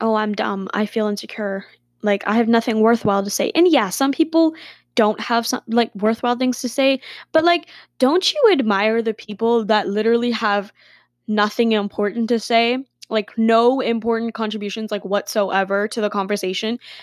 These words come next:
but they still say that thing anyways? Like, it's kinda like, damn, you really had the confidence to do that. And, like,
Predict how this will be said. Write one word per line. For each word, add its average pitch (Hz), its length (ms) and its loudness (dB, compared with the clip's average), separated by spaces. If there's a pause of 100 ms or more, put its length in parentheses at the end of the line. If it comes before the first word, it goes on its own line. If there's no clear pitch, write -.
(140)
but 240 180 2
they 254 100 6
still 254 260 2
say 214 200 0
that 226 200 2
thing 220 160 -2
anyways? 202 480 -2
Like, 233 160 0
it's 254 80 -4
kinda 320 240 2
like, 220 200 0
damn, 202 320 0
you 202 140 -4
really 233 260 2
had 220 160 0
the 196 100 0
confidence 196 460 -6
to - 100 -16
do 196 140 -4
that. 190 180 -2
And, 208 100 -2
like, 214 200 0